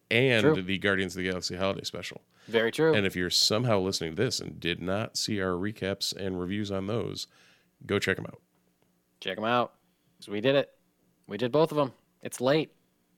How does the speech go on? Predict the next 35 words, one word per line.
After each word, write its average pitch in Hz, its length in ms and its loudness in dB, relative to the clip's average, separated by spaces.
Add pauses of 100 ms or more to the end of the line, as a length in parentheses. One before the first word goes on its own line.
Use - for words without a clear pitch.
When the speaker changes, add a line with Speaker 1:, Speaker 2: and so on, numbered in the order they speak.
Speaker 2:
It's - 120 -14
late, 135 300 2
people, 104 420 -4
and 113 100 -10
we're 107 100 -2
s-, - 120 -10 (120)
still 131 180 0
here 120 340 0
recording 110 360 -2
a - 40 -6
whole 180 200 2
nother 175 180 2
episode 156 420 2
starting 165 300 4
now. 165 280 4 (680)
But 247 420 6
as 208 200 6
we 160 80 4
said, 117 340 2
this 120 140 -6
episode 113 540 0 (960)
might 381 280 0
be 262 100 0
a 233 60 4
little 185 200 2
light 139 300 2 (220)
because 180 360 2
the 208 100 -2
news 254 320 0
week 104 200 -8
was 87 140 -10
a - 60 -16
little 87 200 -12
light, 92 300 -12
but 127 240 -4